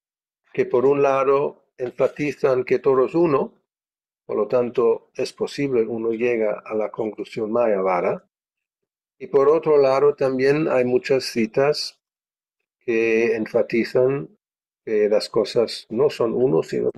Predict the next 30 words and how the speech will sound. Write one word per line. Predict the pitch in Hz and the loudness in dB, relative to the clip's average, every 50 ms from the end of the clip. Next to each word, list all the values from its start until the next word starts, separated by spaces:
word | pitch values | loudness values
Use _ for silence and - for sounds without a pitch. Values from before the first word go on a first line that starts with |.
| - - - - | -6 -6 -6 -6
diferentes. | _ _ _ - 381 - - - - - - - - - - - _ _ _ _ _ _ _ _ _ _ _ _ _ _ _ _ _ _ _ _ _ | _ _ _ -20 -18 -16 -14 -14 -14 -10 -6 -2 0 0 -2 -2 _ _ _ _ _ _ _ _ _ _ _ _ _ _ _ _ _ _ _ _ _
Em, | 117 113 110 107 107 107 107 104 104 101 98 95 _ _ _ _ _ _ _ _ _ _ _ _ _ _ _ _ | -6 -4 -2 -2 0 -2 -2 -4 -6 -8 -12 -14 _ _ _ _ _ _ _ _ _ _ _ _ _ _ _ _
y | 127 120 110 | -8 -6 -6
si | - - - 131 | -4 -2 0 2
alguien | 120 120 139 139 135 139 131 | 4 4 4 4 4 2 2
solamente | 131 - 147 139 143 139 143 143 139 127 - 147 143 135 151 - - | 2 2 4 4 4 4 4 2 2 2 2 2 2 2 2 0 -4
enfatiza | - 135 127 113 - 135 123 - - 139 131 - - 127 117 | -4 -2 -2 0 0 -2 -2 0 -2 -2 -2 0 0 2 2
un | 123 131 135 131 | 4 2 4 4
lado, | 127 127 131 127 120 113 110 - - _ _ _ _ _ _ _ _ _ _ _ _ _ _ _ | 4 4 4 4 4 4 2 2 0 _ _ _ _ _ _ _ _ _ _ _ _ _ _ _
se | _ - 135 - | _ -2 -2 0
queda, | - - 127 117 123 127 131 131 131 - _ - - _ _ _ _ _ _ _ | 2 2 2 4 4 4 4 2 0 -4 _ -20 -20 _ _ _ _ _ _ _
es | 131 - - | -18 -16 -8
como | - 120 110 107 107 - | -6 -4 -2 -2 -2 0
incompleto. | - 117 110 - 117 107 - - 160 - - - 139 - _ _ _ _ _ _ _ _ _ _ _ _ _ _ _ _ | -2 -4 -2 -2 -2 -2 0 0 -2 -2 -2 -4 -8 -10 _ _ _ _ _ _ _ _ _ _ _ _ _ _ _ _
Pero | 127 113 110 | -2 0 0
lo | 113 110 | 0 0
completo | 117 120 113 117 135 135 131 131 151 151 | 0 -2 0 0 0 0 2 2 2 2
es | 135 - | 2 2
que | - 135 | 2 0
es | 120 110 - - - _ | 0 0 -2 -10 -14 _
simulta-, | _ - - - 143 139 139 135 135 - - | _ -8 -2 0 2 2 2 2 0 -4 -8
sí, | - - 180 175 135 | -4 -2 0 2 2
es | 107 101 95 - - - | 2 0 -2 -6 -10 -6
uno, | - 143 143 143 160 170 180 202 190 - | -2 0 0 2 2 2 2 0 0 -2
pero | 139 120 117 113 | 0 0 2 2
también | 113 123 117 123 127 127 127 | 2 0 2 2 2 2 2
es | 123 - - | 0 -2 -4
diferente. | 131 117 - 131 131 131 143 151 151 - - - - 135 127 120 | -6 -2 0 2 4 4 2 2 0 -2 -4 -2 0 0 0 0
Esto, | 120 - - 131 - | 0 -2 -4 -4 -2
como | - 123 113 113 107 107 - | -2 -2 -2 0 -2 -2 -4